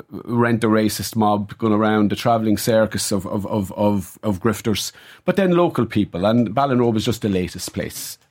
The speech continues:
Uh, but I got triggered by Ballinrobe a little bit, I have to say. Um, and, and local people get sucked in.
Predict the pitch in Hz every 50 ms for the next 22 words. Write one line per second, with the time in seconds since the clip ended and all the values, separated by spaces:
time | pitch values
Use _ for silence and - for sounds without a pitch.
0 | _ - 98 107 104 104 101 98 98 - 135 147 147 160 151 - - 175 139 120
1 | 104 95 101 90 104 101 95 92 95 95 95 90 87 92 92 - 76 87 87 85
2 | 87 85 - - - 107 101 107 101 - - - - - - _ _ _ 110 110
3 | 113 113 110 110 107 107 107 107 110 - - - - _ _ _ _ _ _ _
4 | _ _ _ _ 147 151 147 147 139 - 143 156 156 151 160 180 190 180 - 139
5 | - - 131 117 - 104 95 92 - - - 87 - - - - - - -